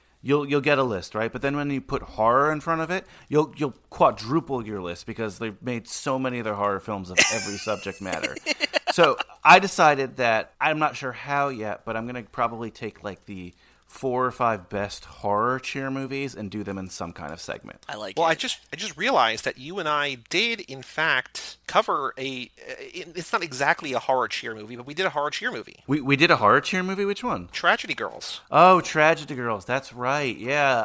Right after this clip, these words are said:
Speaker 1: I, I also covered Jennifer's Body. That counts too. Um,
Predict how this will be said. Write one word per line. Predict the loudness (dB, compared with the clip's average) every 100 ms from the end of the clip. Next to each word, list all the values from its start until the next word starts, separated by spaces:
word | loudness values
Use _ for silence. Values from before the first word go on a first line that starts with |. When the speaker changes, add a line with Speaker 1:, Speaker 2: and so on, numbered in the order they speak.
| -2
Speaker 1:
I, | -6 -2 2
I | 2
also | 0
covered | -6 -6 -4
Jennifer's | -4 -6 -6 -8
Body. | -2 2 0 -2 -8 -12 _ _ _
That | -10 -8
counts | -6 -8 -8 -14
too. | -10 -8 -6 -4 -4 -4
Um, | -4 -6 -8